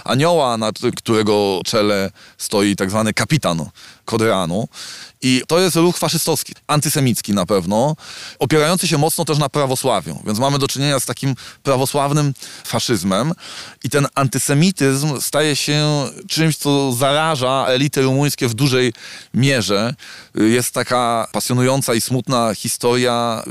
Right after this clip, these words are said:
rumuńskiego wybitnego pisarza i dramaturga Michaiła Sebastiana. Jego dzienniki, wydane też w Polsce wie-, wiele lat temu przez pogranicza, to jest opowieść poruszająca, opowieść człowieka niezwykle wrażliwego,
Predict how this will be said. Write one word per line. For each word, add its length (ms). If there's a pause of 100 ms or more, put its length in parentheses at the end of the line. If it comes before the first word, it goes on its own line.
(140)
rumuńskiego 520
wybitnego 480 (180)
pisarza 380
i 100
dramaturga 680 (400)
Michaiła 400
Sebastiana. 720 (440)
Jego 200
dzienniki, 600
wydane 460
też 180
w 60
Polsce 340
wie-, 380
wiele 220
lat 180
temu 240
przez 200
pogranicza, 680 (480)
to 80
jest 200
opowieść 760 (100)
poruszająca, 840 (380)
opowieść 680 (160)
człowieka 840
niezwykle 400
wrażliwego, 720